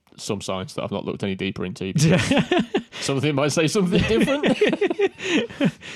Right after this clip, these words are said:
Speaker 1: But yeah, most midlife crisis films that I've seen, they either fall into comedy
Speaker 2: Yeah.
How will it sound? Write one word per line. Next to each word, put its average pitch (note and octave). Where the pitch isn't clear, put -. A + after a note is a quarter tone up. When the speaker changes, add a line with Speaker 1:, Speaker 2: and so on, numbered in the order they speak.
Speaker 1:
But C#3+
yeah, A#2
most C#3
midlife A#2+
crisis G#2
films G2
that G2
I've -
seen, -
they -
either B2
fall G#2
into G2
comedy G#2+
Speaker 2:
Yeah. G2+